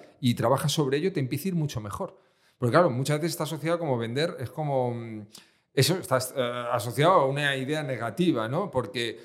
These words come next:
de hecho, es que si vamos más allá y profundizamos un poco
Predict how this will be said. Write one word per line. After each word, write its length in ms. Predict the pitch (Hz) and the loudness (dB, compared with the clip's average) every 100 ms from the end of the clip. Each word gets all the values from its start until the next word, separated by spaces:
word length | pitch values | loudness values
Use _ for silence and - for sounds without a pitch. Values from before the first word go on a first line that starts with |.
| - _ | -20 _
de 280 | 123 117 131 | -10 0 2
hecho, 160 | 147 185 | 4 2
es 60 | |
que 80 | 175 | 2
si 100 | 139 | 2
vamos 220 | 139 170 | 4 4
más 220 | 170 156 | 4 0
allá 220 | 151 165 160 | 0 0 0
y 80 | |
profundizamos 580 | - 123 107 120 135 147 | 0 -4 -4 -2 -2 0
un 100 | 151 | 0
poco 480 | 147 160 196 196 - | 2 0 -2 -8 -18